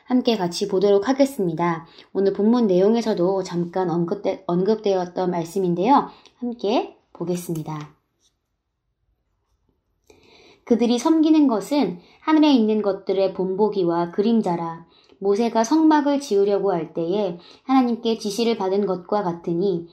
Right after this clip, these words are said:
그분이 말씀하시기를, '보라, 너는 모든 것을 산에서 내게 보여준 모양을 따라 지으라고 하셨느니라.'" 아멘. 네. 모세가 성전을 지으려고 할 때 주님께서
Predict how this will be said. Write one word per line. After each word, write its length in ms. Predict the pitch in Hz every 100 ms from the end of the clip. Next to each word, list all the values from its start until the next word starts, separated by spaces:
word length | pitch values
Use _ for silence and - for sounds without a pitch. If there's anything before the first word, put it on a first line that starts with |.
| _
그분이 380 | - 208 220 226
말씀하시기를, 960 | 180 170 190 214 208 180 180 185 381 - _
'보라, 380 | - 196 175 160 180
너는 280 | 185 233
모든 340 | 196 202 277 277
것을 320 | 233 226 254
산에서 460 | 262 302 285 277 277
내게 320 | 190 190 208
보여준 420 | 202 196 185 208
모양을 440 | 175 180 202 208 196
따라 320 | 180 202 240
지으라고 680 | - 196 190 175 170 196 226
하셨느니라.'" 920 | 262 277 262 202 170 180 180 170 - _
아멘. 560 | 170 175 196 196 160 160 -
네. 320 | 208 170 160 - - - - _
모세가 300 | 202 208 233
성전을 480 | 262 339 339 320 302
지으려고 480 | 277 202 202 190 190
할 220 | 165 160
때 360 | 262 269 180 - - - -
주님께서 800 | - 214 220 214 196 180 190 392